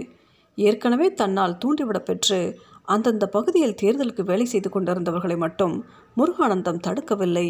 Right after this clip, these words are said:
தானாக நடப்பதை தடுப்பானேன் என்று வாளாவிருந்தான். அரவிந்தன் உடல் நலம் பெற வேண்டுமென்று திருப்பரங்குன்றத்து முருகன் கோவிலிலும்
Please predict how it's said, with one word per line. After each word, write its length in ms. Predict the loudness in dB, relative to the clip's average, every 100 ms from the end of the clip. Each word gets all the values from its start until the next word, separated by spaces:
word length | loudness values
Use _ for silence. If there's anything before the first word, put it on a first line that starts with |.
| -4 -14 _ _ _ _
தானாக 420 | 0 2 2 2
நடப்பதை 440 | 2 0 0 -2 -2
தடுப்பானேன் 640 | -2 -2 0 0 0 -2 -6 -6
என்று 260 | -2 -2 0
வாளாவிருந்தான். 840 | 0 0 0 0 -2 0 0 0 -4 -12 _ _ _ -16
அரவிந்தன் 560 | -2 0 0 0 0 -2
உடல் 260 | 0 0 0
நலம் 320 | 0 -4 -4
பெற 180 | -2 0
வேண்டுமென்று 640 | -2 -2 -2 -2 -2 -2 -4 -6 -18 _ _
திருப்பரங்குன்றத்து 800 | 0 2 2 2 2 0 0 -2
முருகன் 380 | -2 -2 -2 -2
கோவிலிலும் 540 | 0 0 0 0 -2